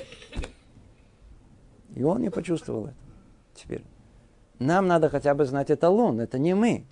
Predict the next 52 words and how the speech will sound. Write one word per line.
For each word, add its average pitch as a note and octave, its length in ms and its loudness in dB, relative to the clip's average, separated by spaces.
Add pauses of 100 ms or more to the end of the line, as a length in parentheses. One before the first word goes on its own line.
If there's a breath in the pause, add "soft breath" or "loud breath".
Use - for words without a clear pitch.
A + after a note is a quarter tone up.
Не - 140 -6
дай D#3+ 140 6
бог, F3 140 -2
чтобы C3 160 -4
кто-то D#3+ 280 0
подумал, D3+ 520 2
что - 200 -6
он D#3 120 0
должен C#3 300 -2
щас C#3 160 -4
прийти C#3 360 -4
к - 60 -8
состоянию D3+ 540 0
такого, F#3 460 6
о - 40 4
том, D3+ 220 0
что, - 140 -6
значит, C3+ 280 -6
весь C#3 240 0
мир D#3+ 180 2
на D3+ 100 0
него C#3 400 4
вот, B2+ 200 0
вот C3 180 -4
так, C#3+ 220 0
что C3 100 -10
называется, B2+ 420 -4
делает. B2+ 500 -2
<laughs> G3 80 4
И F#3 80 6
он, F#3+ 160 6 (300 loud breath)
и A3 100 10
он, G#3+ 140 10 (140)
и - 100 8
он A3 140 10
должен G3 240 12
сказать E3+ 220 6
совершенно F#3 460 4
спокойно, A#3+ 560 10
у - 20 4
него E3 220 6
там E3 220 4 (280 loud breath)
не E3+ 160 6
пробудилось F#3 560 8
ни E3+ 80 2
ничего E3+ 400 6
по-настоящему. D3+ 880 4
Об A#2+ 100 -2
этом G3+ 240 2
речи G#3 220 6
не A3 220 4
идет. G#3+ 320 6